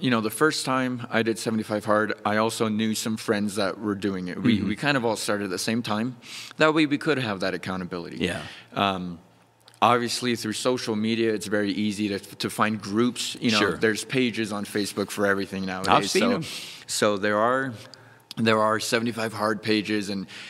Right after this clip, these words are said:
Speaker 1: you know, where, where those kind of like-minded people can, can hold each other accountable. But you also have to have that self-discipline. You can't rely necessarily on somebody else to,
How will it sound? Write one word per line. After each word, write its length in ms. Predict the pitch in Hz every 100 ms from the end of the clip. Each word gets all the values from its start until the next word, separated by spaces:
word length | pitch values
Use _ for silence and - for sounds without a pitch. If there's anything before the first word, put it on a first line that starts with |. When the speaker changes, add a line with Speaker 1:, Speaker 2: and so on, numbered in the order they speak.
| - -
Speaker 1:
you 120 | 113
know, 200 | 98 95
where, 340 | 98 101 98
where 240 | - 107 107
those 280 | 113 104 -
kind 220 | 117 107
of 260 | 95 -
like-minded 760 | 110 101 107 90 104 104 101 98
people 540 | - 113 110 98 87 - - _ _ -
can, 360 | 113 98 95 -
can 180 | - 101
hold 260 | 101 131 120
each 140 | 104
other 160 | 110 98
accountable. 480 | - 95 90 87 87
But 540 | 90 104 95 87 - - - - - - - -
you 200 | 110 117
also 240 | 127 135
have 220 | 113 127 -
to 100 | 107
have 180 | 98
that 120 | 82 -
self-discipline. 600 | 98 90 98 - - 95
You 60 |
can't 200 | 95 139
rely 640 | 113 104 104 113 104 98 101
necessarily 600 | 107 101 101 - 104 107
on 240 | 101 98 90 - - - -
somebody 320 | - 110 107
else 240 | 104 101
to, 260 | - 98 92